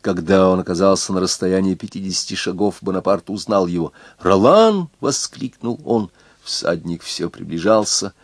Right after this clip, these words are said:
громко крича на скаку: «Дезе! Дезе! Дезе!» Бонапарт раскрыл объятия. Ролан соскочил с коня и бросился ему на шею.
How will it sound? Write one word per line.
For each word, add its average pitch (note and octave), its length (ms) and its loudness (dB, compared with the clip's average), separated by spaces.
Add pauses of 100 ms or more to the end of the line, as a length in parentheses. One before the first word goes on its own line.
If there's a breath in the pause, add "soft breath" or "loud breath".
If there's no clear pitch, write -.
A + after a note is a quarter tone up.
(220 soft breath)
громко A#2+ 460 4
крича A2+ 440 -2
на A2+ 100 -2
скаку: A2+ 480 -4 (100)
«Дезе! D3+ 580 2 (200)
Дезе! F#3 580 2 (100)
Дезе!» G3 640 2 (800)
Бонапарт F2+ 580 -2
раскрыл F2+ 420 -2
объятия. A2+ 680 -2 (580 loud breath)
Ролан C#3+ 560 6
соскочил C3 880 2
с - 160 0
коня B2+ 540 0
и F2+ 200 0
бросился G#2+ 920 -4
ему E2+ 220 -12
на D#2+ 120 -16
шею. - 420 -12